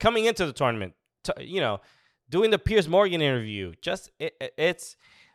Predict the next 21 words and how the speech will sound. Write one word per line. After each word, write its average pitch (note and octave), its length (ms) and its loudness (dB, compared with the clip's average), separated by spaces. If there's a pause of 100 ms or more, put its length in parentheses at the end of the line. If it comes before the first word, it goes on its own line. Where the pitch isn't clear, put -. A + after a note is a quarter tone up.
(120)
like, D#3+ 280 2 (720)
realistically, A3+ 800 2 (500)
if, E3 220 -4 (240)
you D3+ 160 -12
know, A#2+ 80 -10 (260)
we D#3 160 -6
don't, F3 320 2 (340)
I D#3+ 60 2
mean, F#3+ 140 6
I A3 80 8
personally D#3+ 400 2
don't C#3 240 2
wanna C3 480 2 (260)
talk D3+ 240 2
about C3 300 2
this B2 160 -4
dude's A#2+ 580 -6 (1040)
ego C#3+ 440 4
or A2+ 180 4
personal D#3 480 2
life G#2+ 240 2